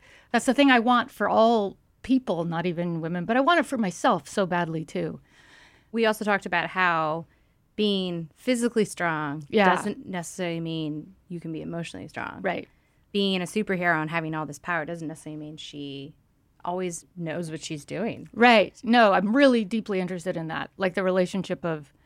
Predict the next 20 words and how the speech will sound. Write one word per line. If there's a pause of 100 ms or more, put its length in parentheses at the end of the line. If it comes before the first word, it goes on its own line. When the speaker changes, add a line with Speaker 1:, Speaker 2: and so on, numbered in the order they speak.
(220)
Speaker 1:
being
the
strongest
woman
in
the
world. (500)
And
then
also
as
a
woman,
like,
how
do
you
deal
with
that?